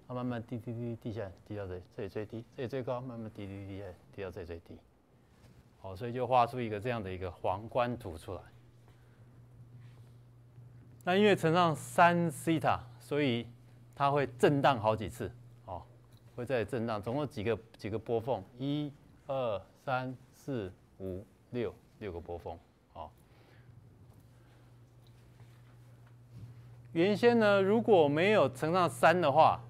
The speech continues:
应该只有两个波缝，因为你取了绝对值，所以应该只有两个波缝。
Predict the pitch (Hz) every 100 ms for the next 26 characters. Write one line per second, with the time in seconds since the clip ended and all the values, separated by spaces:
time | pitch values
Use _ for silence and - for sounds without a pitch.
0 | - - - - - - - 151 156 127
1 | 135 135 123 90 98 120 113 113 147 165
2 | 156 131 - 104 107 113 131 120 - 87
3 | - - - 127 131 113 113 107 82 87
4 | 98 90 92